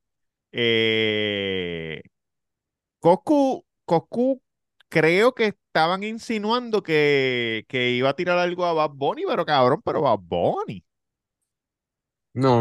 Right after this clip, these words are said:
Speaker 2: no creo.
Speaker 1: Yo creo que más como el dominio, alguien, pero es que en verdad Coscu no, no está como que en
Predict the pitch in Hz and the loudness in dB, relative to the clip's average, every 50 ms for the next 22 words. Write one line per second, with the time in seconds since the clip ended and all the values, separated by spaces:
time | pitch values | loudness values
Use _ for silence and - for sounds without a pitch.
0 | 113 110 110 110 104 101 101 101 104 104 107 117 123 123 120 113 120 120 123 - | 4 2 0 -2 -2 -2 -2 -2 -2 -2 0 0 0 0 -2 -4 -6 -8 -8 -6
1 | - 127 120 127 123 135 147 151 139 135 131 135 151 - - - 233 208 202 190 | -4 0 0 0 0 0 -4 -2 -2 -4 -4 -4 -6 -6 -2 0 0 0 2 0
2 | 175 165 156 151 147 143 139 135 131 127 120 117 117 113 110 107 104 104 98 92 | 0 2 2 2 0 0 0 0 0 0 0 0 -2 -2 -4 -4 -4 -6 -6 -6
3 | 87 85 85 - - _ _ _ _ _ _ _ _ _ _ _ _ _ _ _ | -8 -10 -12 -14 -16 _ _ _ _ _ _ _ _ _ _ _ _ _ _ _
4 | _ _ _ _ _ _ _ _ _ _ _ _ _ _ _ _ _ _ _ _ | _ _ _ _ _ _ _ _ _ _ _ _ _ _ _ _ _ _ _ _
5 | _ _ - 107 110 113 110 98 90 104 95 87 92 95 101 127 180 214 214 202 | _ _ -8 -6 -4 -4 -2 0 0 0 0 0 -2 -4 -4 -4 -2 -2 -2 -2
6 | 180 147 123 113 110 107 104 101 98 107 127 151 156 160 139 107 - 117 107 107 | 0 0 0 2 2 0 0 0 -2 -2 -4 -6 -6 -10 -8 -4 -2 0 2 2
7 | 101 92 - - - 113 - - - 147 151 156 156 151 147 147 147 143 151 147 | 0 0 -4 -12 -14 -14 -10 -4 0 2 2 2 2 0 -2 -2 -2 -2 -2 -4
8 | - - 160 151 143 143 143 143 143 143 139 135 127 127 - _ - 131 127 120 | -6 -4 -4 -4 -2 -2 -4 -4 -4 -4 -4 -4 -6 -8 -8 _ -2 -2 -2 0
9 | 120 127 123 123 107 120 120 120 113 110 107 107 | 0 -2 -2 -2 -4 -2 -4 -4 -4 -6 -16 -18